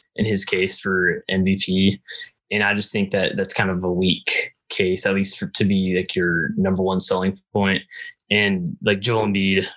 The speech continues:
obviously, um, is having a fantastic season, best season of his career by far,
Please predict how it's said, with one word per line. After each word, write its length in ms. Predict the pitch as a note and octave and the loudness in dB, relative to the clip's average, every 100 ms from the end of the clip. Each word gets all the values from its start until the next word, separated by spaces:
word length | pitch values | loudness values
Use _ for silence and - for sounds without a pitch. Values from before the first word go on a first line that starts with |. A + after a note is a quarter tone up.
| _ | _
obviously, 760 | F#2+ F#2 F#2+ - G2+ F#2 F2+ - _ - _ _ - | 0 0 0 0 0 0 -2 -6 _ -20 _ _ -2
um, 420 | F#2 F2 E2+ D2+ _ - | 0 0 -4 -6 _ -4
is 140 | G2+ | -2
having 320 | G#2+ F#2+ F#2 F2 | 0 -2 -2 -4
a 40 | |
fantastic 520 | - G2 F#2 F#2 F#2+ | -2 0 0 0 0
season, 480 | - F#2+ F#2+ F#2 F2+ - | 0 2 0 0 -2 -2
best 200 | F#2 - | 0 0
season 200 | F#2+ F#2+ | 0 0
of 60 | F#2 | 0
his 160 | F2+ | 0
career 320 | - G2 F2+ | 0 0 0
by 100 | F2+ | 0
far, 480 | F#2 - F#2 F#2 F#2 | -2 0 0 0 -2